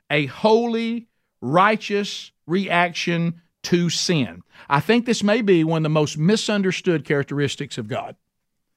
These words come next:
People keep thinking that somehow God can be lighthearted about sin. He can't. He, he cannot. He hates sin.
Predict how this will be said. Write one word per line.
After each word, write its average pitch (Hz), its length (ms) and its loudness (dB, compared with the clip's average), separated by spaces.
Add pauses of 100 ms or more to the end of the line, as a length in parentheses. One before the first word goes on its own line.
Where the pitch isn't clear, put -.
(400)
People 226 260 4
keep 226 280 -2
thinking 185 460 0
that 160 160 -6
somehow 208 540 2
God 180 460 0
can 165 240 -2
be 175 360 2
lighthearted 180 760 0
about 160 240 0
sin. 202 440 -6 (260)
He 196 120 0
can't. 285 440 -4 (1300)
He, 202 140 0
he 202 200 4
cannot. 254 680 0 (120)
He 220 240 -2
hates - 720 -6
sin. - 380 -6